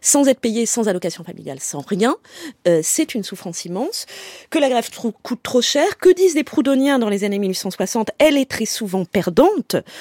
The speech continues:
Donc il vaut mieux pour l'ouvrier s'organiser, euh, créer des associations, des mutuelles, des coopératives. Les syndicats sont interdits, mais on peut créer autre chose.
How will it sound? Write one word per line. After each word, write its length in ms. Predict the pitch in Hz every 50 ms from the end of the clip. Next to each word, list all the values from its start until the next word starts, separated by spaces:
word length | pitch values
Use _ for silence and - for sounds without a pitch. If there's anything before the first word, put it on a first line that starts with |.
| - - - - 196
Donc 360 | 202 339 359 370 370 - -
il 120 | 269 226
vaut 140 | 214 269 262
mieux 220 | 262 285 311 302
pour 200 | - - - 240
l'ouvrier 400 | 226 220 208 214 208 196 233 226
s'organiser, 1040 | 208 - - - - 214 185 185 170 202 190 185 185 190 180 180 175 226 285 403 370 - - - - - - 240 - - 190
euh, 120 | 185 180
créer 440 | 175 - - - - 240 233 226 214
des 200 | 165 180 175 -
associations, 800 | 170 - - 220 220 - - 320 - - - - 320 285 277 254
des 140 | 214 180 190
mutuelles, 520 | 180 190 208 - - 302 311 302 277 240 185
des 100 | 180 175
coopératives. 540 | - 202 - 185 226 277 - - 349 285
Les 60 | 220 208
syndicats 360 | - 220 214 202 - 247 226
sont 220 | - 202 180 -
interdits, 400 | 170 - 180 170 180 170 208 180
mais 60 | 156
on 100 | 151 139
peut 100 | - 180
créer 200 | - - - 143
autre 200 | 139 151 - -
chose. 320 | 165 - - 277 311 359